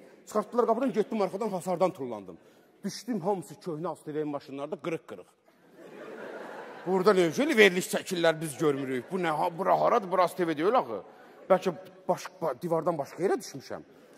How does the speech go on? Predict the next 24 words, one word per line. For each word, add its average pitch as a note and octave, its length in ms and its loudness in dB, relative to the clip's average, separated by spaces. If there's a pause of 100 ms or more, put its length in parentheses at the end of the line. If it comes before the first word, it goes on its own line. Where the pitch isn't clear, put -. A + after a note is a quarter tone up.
(300)
Bu C#4+ 120 6
belə A3 240 6
gic G#3 200 -4
qoyun G#3 200 6
kimi F#3+ 200 -4
gedirəm G3+ 360 6
o F#3+ 80 6
yana, F#3+ 160 6
gəlirəm F#3 460 6
o F3+ 40 2
yana. F3 240 2 (1300)
Orada A#3+ 200 0
koridorda A#3+ 540 2
bir A3+ 60 -10
dənə B3+ 240 0
xanım F#3+ 280 0
gördü A#2 280 -8
məni. G2 280 -12 (840)
"A C#4+ 140 0
bala, F#4+ 360 2 (540)
burada C4+ 220 6
nə F3+ 160 4
gəzsən?" A#2+ 400 -10 (520)
Yəni, F2 140 -16